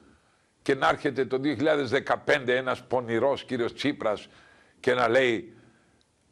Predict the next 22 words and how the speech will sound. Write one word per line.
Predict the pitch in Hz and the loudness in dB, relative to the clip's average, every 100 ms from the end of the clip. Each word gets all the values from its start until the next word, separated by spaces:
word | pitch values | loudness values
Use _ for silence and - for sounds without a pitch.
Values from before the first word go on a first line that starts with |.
| _ _ _ _ _ _ | _ _ _ _ _ _
«Θα | _ 127 | _ -2
μου | 131 | 0
δώσετε | 131 147 - | 0 0 -2
τόσα | 107 143 123 120 | 0 -2 0 -2
λεφτά». | 113 - 123 104 76 - _ _ _ _ _ _ _ _ _ _ _ _ _ _ 202 - | -2 0 0 0 -4 -14 _ _ _ _ _ _ _ _ _ _ _ _ _ _ -20 -20
Ε, | - 131 131 135 | -18 -14 -14 -8
δεν | 160 214 | -6 -4
είναι | 233 214 185 | -2 -2 -4
αυτά | 160 180 | -4 -4
τα | 170 165 | -4 -2
πράγματα, | 160 147 135 117 117 98 - _ _ _ _ _ | -4 -2 -6 -2 -2 -2 -8 _ _ _ _ _
ούτε | 139 139 160 | -12 -6 -6
στέκουν, | - - 101 - 87 92 | -4 -2 -4 -4 -8 -4
αλλά | 131 160 | -4 -4
ούτε | 175 185 | -4 -6
είναι | 175 | -6
και, | 165 - 113 - - _ _ _ _ _ _ _ _ _ | -8 -6 -6 -8 -16 _ _ _ _ _ _ _ _ _
ε, | - - | -12 -12
ενδεικτικά | - - 127 120 107 - 104 135 127 | -8 -4 -4 -4 -6 -10 -8 -8 -6
μιας | 135 117 - | -8 -8 -6
χώρας | 131 123 | -4 -4
σοβαρής. | - 110 131 143 107 - | -4 -2 -2 -2 -6 -10